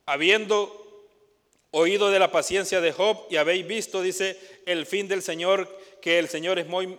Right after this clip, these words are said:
muy misericordioso y compasivo. Tenemos un, un libro completo de cuarenta y dos capítulos en el libro de Job, hermano. Nosotros podemos tomar ejemplo. Yo creo que nadie ha pasado por esas aflicciones y esas pruebas que Job ha pasado, hermano. Nadie.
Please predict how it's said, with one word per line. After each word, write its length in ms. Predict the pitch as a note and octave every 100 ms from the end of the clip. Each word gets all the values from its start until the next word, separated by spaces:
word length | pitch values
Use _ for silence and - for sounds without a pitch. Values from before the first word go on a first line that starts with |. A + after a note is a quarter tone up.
| -
muy 180 | E3+ G3+
misericordioso 800 | F#3 E3 D#3+ D3+ C#3+ E3+ D#3+ D#3
y 60 |
compasivo. 680 | - C#3 C3 B2 F#3+ G#2 - _ _ _ _ _ _ _ _ _ - _
Tenemos 360 | D3+ F#3 A#3+ A3+
un, 240 | A#3+ A#3+ - -
un 140 | A#3
libro 280 | A#3 A#3 A3
completo 500 | G#3 F3+ A3 A3 G#3
de 100 | F#3+
cuarenta 360 | G3 F3 E3 D#3
y 60 |
dos 180 | F#3 G3+
capítulos 580 | F3+ - G#3 G3 F#3+ E3
en 80 | D3
el 60 |
libro 280 | D#3+ F3+ E3+
de 100 | C#3+
Job, 300 | - F3 D#3
hermano. 360 | A#2 G#2+ G2 - B2+
Nosotros 340 | D3+ E3+ F3+
podemos 400 | F3+ F3+ F#3 E3
tomar 260 | E3+ E3+ D#3+
ejemplo. 320 | F#3 F3+ E3 - -
Yo 100 | F#3
creo 220 | F#3+ A3+ G#3+
que 100 | F#3+
nadie 320 | G3+ A3 G#3+
ha 100 | G3
pasado 400 | F3 F#3+ G3+ F#3+
por 160 | E3+
esas 220 | F3+ F3 F#3
aflicciones 540 | F3 D#3+ - F#3 F3
y 40 |
esas 200 | E3 F3
pruebas 300 | F3 F3 E3
que 140 | - D3+
Job 220 | F3 F3 D#3
ha 100 | D3
pasado, 340 | C#3+ D3 D3
hermano. 260 | A2+ G2+ G2 C#3
Nadie. 340 | G3 G3+